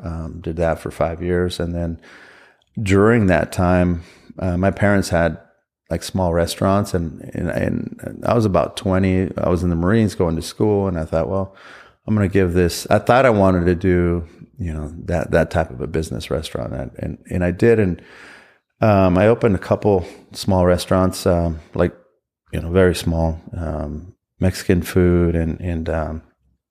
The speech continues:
broiled chicken kind of a thing. And I found out early that that just wasn't for me. You know, I love the business si-, side of it, but not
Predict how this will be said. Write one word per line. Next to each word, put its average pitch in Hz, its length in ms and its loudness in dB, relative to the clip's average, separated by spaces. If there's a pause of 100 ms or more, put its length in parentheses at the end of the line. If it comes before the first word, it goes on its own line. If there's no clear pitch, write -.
(240)
broiled 78 420 2
chicken 82 380 -2
kind 80 200 -6
of 82 60 -8
a 82 80 -6
thing. 90 320 0 (1200)
And 98 300 2
I 104 80 2
found 101 340 2
out 87 320 2 (720)
early 95 340 4
that 80 280 0 (220)
that 87 320 -2
just - 380 -10
wasn't 80 440 -8
for 60 140 -8
me. - 260 -12 (260)
You 85 160 0
know, 82 240 0 (720)
I 101 80 2
love 117 280 4
the - 60 0
business 113 400 2
si-, 110 260 0
side 110 280 2
of 110 100 0
it, 113 160 0
but 90 120 -2
not 87 400 -2